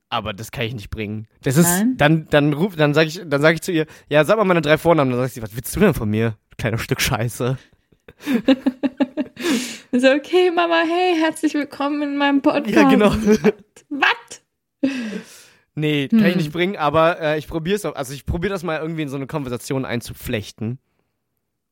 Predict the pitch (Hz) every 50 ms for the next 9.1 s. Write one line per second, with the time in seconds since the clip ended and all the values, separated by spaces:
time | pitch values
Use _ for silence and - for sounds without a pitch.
0 | _ _ _ _ _ _ _ _ _ _ _ 143 - - - - 139 170 214 214
1 | 226 220 220 214 220 202 220 214 - - 190 - - 185 170 180 156 135 143 147
2 | 143 - - - 147 151 156 143 - - 170 151 127 156 170 - - 160 - -
3 | - 170 143 123 120 123 143 151 131 127 120 127 135 139 127 120 123 120 120 123
4 | 110 - - 113 104 - 185 175 214 233 226 208 202 202 202 196 190 180 165 -
5 | - - 165 156 151 151 143 139 127 - - 202 - - - 151 151 - - -
6 | 302 302 254 277 - 370 339 320 311 262 349 254 269 - 160 320 311 151 - 247
7 | 220 143 214 247 320 330 - - 226 220 220 214 220 220 226 233 240 - 202 226
8 | 170 123 113 - - - - - - _ _ _ - 262 254 247 254 262 269 262
9 | 254 240